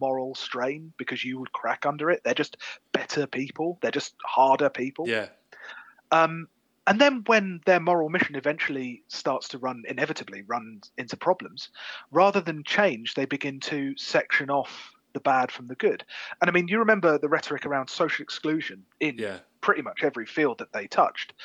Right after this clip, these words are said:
Speaker 1: Social exclusion was, exclusion was one of their favourite tools, the idea that if you just cut out the bad things, actually all this stuff was very good.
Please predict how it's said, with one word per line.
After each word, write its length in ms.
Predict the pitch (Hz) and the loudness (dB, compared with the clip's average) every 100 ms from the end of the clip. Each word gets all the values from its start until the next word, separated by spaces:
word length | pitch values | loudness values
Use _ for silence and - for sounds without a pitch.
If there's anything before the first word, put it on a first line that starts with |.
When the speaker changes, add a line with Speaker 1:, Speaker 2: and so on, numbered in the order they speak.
| - - - _ - | -14 -14 -16 _ -10
Speaker 1:
Social 360 | - 208 214 | 4 4 4
exclusion 460 | 202 - 196 196 131 | -2 -2 -2 0 -6
was, 280 | 127 - - | -8 -10 -8
exclusion 500 | - - 170 196 147 | -6 0 2 4 2
was 120 | 131 139 | -4 -4
one 120 | 123 | -4
of 60 | - | -2
their 140 | 117 | -4
favourite 340 | - 110 - | -2 -4 -6
tools, 320 | - 220 71 - | 0 0 0 -4
the 140 | 120 | -2
idea 300 | 123 135 131 | 0 0 0
that 120 | 110 | -2
if 80 | - | -6
you 80 | 123 | -8
just 160 | - | -6
cut 160 | - - | -2 2
out 140 | 139 | 0
the 80 | - | 0
bad 260 | 135 139 - | 2 2 0
things, 180 | 107 - | -10 2
actually 320 | 196 208 117 | 2 2 -2
all 100 | 127 | -6
this 140 | 127 - | -6 -6
stuff 220 | 131 - | -6 -6
was 200 | 113 - _ | -10 -14 _
very 240 | 104 110 277 | -6 -4 4
good. 260 | 214 - | 4 4